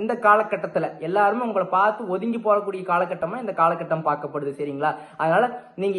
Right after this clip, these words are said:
எவ்வளவு முயற்சி எடுக்கிறீங்க, கொஞ்சம் முயற்சி வேணும், கொஞ்சம் கடினமா ஒரு முயற்சி இருந்தாதான் அதுக்கேற்ற மாதிரி உங்களுக்கு அதை, அதை விட இரட்டிப்பா பலன்கள் உங்களை தேடி வரும். அதனால முயற்சி செய்யணும். அதே மாதிரி பேர், புகழ், அடையாளம், உங்களோட நண்பர்கள் எல்லாருமே வந்து உதவி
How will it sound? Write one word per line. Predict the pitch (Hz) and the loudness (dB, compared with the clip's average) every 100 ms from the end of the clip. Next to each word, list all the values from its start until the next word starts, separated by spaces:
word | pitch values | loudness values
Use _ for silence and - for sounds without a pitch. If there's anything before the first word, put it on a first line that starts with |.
| 185 | 4
எவ்வளவு | 240 247 | 6 4
முயற்சி | 220 247 254 240 | 4 2 2 0
எடுக்கிறீங்க, | 226 226 214 214 | 0 -2 -2 0
கொஞ்சம் | 240 254 240 | 0 2 0
முயற்சி | 294 320 277 208 | 0 -4 0 0
வேணும், | 240 208 - | 2 0 -2
கொஞ்சம் | 190 180 175 | -6 -4 -2
கடினமா | 185 208 240 247 | -4 -2 0 0
ஒரு | 190 | 0
முயற்சி | 208 240 240 214 | 0 0 0 -4
இருந்தாதான் | 220 214 269 190 | 2 2 4 2
அதுக்கேற்ற | 190 226 226 240 247 240 | 0 -4 -2 -2 0 2
மாதிரி | 233 262 254 | 2 2 2
உங்களுக்கு | 226 220 196 | 0 4 4
அதை, | 190 185 170 | 4 0 2
அதை | 185 208 | 2 4
விட | 226 220 | 2 2
இரட்டிப்பா | 220 233 233 262 208 | 0 0 0 0 4
பலன்கள் | 196 233 226 208 | 4 4 2 0
உங்களை | 185 175 | 0 -2
தேடி | 202 175 | -2 2
வரும். | 156 147 | 0 0
அதனால | 147 220 180 | -2 -4 -4
முயற்சி | 180 233 240 214 | -4 -4 -4 -6
செய்யணும். | 160 165 233 - - 151 | -4 -4 -6 -10 -4 0
அதே | 190 214 | 2 2
மாதிரி | 226 226 | 0 2
பேர், | 196 226 220 196 | 4 4 2 0
புகழ், | 190 220 202 | 6 8 8
அடையாளம், | 175 202 202 196 208 | 6 6 6 6 2
உங்களோட | 180 165 160 | 2 2 2
நண்பர்கள் | 165 214 214 202 214 170 | 0 4 4 4 0 0
எல்லாருமே | 190 196 202 214 | 0 0 0 -4
வந்து | 208 190 | -2 -2
உதவி | 190 202 | -2 -4